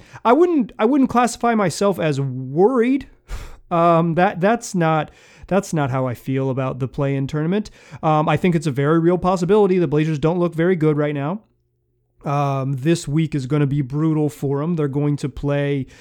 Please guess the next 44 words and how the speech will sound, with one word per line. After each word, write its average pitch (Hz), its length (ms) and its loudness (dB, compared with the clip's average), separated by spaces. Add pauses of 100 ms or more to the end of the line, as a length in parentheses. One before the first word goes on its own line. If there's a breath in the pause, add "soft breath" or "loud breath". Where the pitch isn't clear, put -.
(180 loud breath)
the 139 460 -2
Clippers, 160 640 -2
the 143 120 -2
Nuggets, 143 680 -4
the 123 260 -2
Memphis 135 400 -2
Grizzlies, 135 420 -4
and 123 80 -2
then 127 160 -4
the 127 80 -2
Memphis 127 300 -4
Grizzlies 127 400 -6
again 120 480 -4
Friday 123 400 -6
and 117 160 -10
Sunday 127 600 -4
at 110 80 -8
home, 131 380 -4
home 180 320 2
and 160 120 0
home 131 320 -4
against 131 260 -8
the 131 80 -12
Grizzlies. 143 460 -2 (360 loud breath)
And 208 400 2 (260 loud breath)
they're 190 140 6
going 226 200 4
to 247 80 0
play 208 200 0
on 170 200 2
Tuesday 165 400 -2
without 131 420 -4
Damian 123 380 -4
Lillard. 180 240 2
And 156 80 2
a 147 40 -4
quick 214 220 2
mea 175 220 2
culpa. 196 500 -2
In 170 200 2
the 170 180 0
most 196 240 2
recent 214 240 2
episode, 196 520 -4